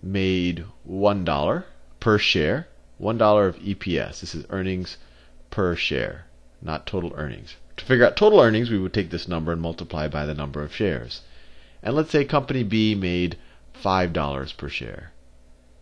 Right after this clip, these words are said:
Five dollars E P S, earnings per share. So what are their respective price to earnings ratios?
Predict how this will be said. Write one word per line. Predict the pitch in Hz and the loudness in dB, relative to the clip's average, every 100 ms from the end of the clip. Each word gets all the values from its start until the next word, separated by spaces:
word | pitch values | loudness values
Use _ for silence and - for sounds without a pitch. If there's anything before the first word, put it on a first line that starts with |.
| - | -20
Five | - 104 104 101 98 | -6 0 2 2 0
dollars | 92 82 82 80 80 80 80 - - - | 0 0 0 -2 -2 -4 -8 -16 -20 -16
E | - 76 | -10 -8
P | - 67 | -8 -6
S, | 90 135 - - | -6 -6 -12 -8
earnings | 90 82 82 - | -4 -2 -4 -8
per | - 80 | -6 -2
share. | 110 123 190 - - - - - | 2 2 2 -6 -20 -20 -20 -16
So | - 143 | 0 6
what | 170 175 | 8 8
are | 165 | 8
their | 151 143 143 - - - | 6 6 4 0 -16 -2
respective | 107 117 - 143 139 - 139 127 - | 2 2 4 4 4 4 4 4 -2
price | - 123 135 | 6 6 6
to | - 113 | -2 -2
earnings | 123 120 123 120 98 | 2 4 4 4 4
ratios? | 113 127 - 139 135 143 139 - | 4 4 6 6 6 4 0 -8